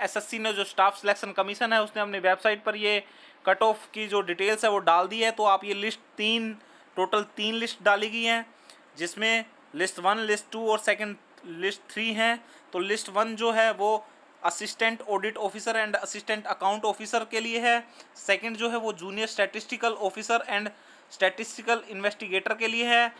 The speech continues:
और ग्रेड टू ला-, लिस्ट टू में है, and all other post जो लिस्ट थ्री के लिए है। तो वो जो कंप्यूटर बेस्ड एग्जामिनेशन हुआ था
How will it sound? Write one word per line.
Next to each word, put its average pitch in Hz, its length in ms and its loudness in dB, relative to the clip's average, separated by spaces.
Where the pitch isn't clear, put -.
और 190 200 2
ग्रेड 214 260 0
टू 233 280 -2
ला-, 190 520 4
लिस्ट 196 320 -6
टू 214 140 -8
में 233 160 0
है, 240 180 2
and 196 380 -6
all 220 240 4
other 208 220 2
post 208 280 -4
जो 196 100 0
लिस्ट 202 300 -6
थ्री 214 160 -6
के 233 120 -4
लिए 233 200 -4
है। 226 180 0
तो 185 120 -6
वो 196 200 0
जो 220 120 -4
कंप्यूटर 214 440 0
बेस्ड 208 240 2
एग्जामिनेशन 202 600 0
हुआ 220 220 2
था 240 180 4